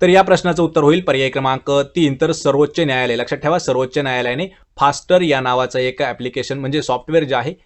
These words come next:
हे लाँच केलेलं आहे. पर्याय तीन आपलं उत्तर होईल, सर्वोच्च न्यायालय. प्रश्न बावीस आहे, सध्या चर्चेत असलेले सरिस्का व्याघ्र प्रकल्प खालीलपैकी कोणत्या राज्यामध्ये स्थित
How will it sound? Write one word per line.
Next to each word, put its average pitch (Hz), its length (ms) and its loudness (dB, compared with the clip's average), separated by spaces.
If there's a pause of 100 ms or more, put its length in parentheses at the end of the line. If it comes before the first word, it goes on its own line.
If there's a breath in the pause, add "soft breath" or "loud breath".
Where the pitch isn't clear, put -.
(100)
हे 139 120 -2
लाँच 120 240 -6
केलेलं 117 240 -4
आहे. 117 160 -2 (200)
पर्याय 120 260 -2
तीन 147 240 -4
आपलं 156 200 -2
उत्तर 151 220 -4
होईल, 175 200 0
सर्वोच्च 117 440 -2
न्यायालय. 117 460 -2 (600)
प्रश्न 165 320 -2
बावीस 160 360 4
आहे, 165 180 2
सध्या 160 420 0
चर्चेत 165 340 0 (140)
असलेले 143 460 0 (340 soft breath)
सरिस्का 190 600 2
व्याघ्र 139 340 0
प्रकल्प 131 480 -2 (120)
खालीलपैकी 185 600 -2
कोणत्या 160 520 0
राज्यामध्ये 131 480 0
स्थित 139 220 -6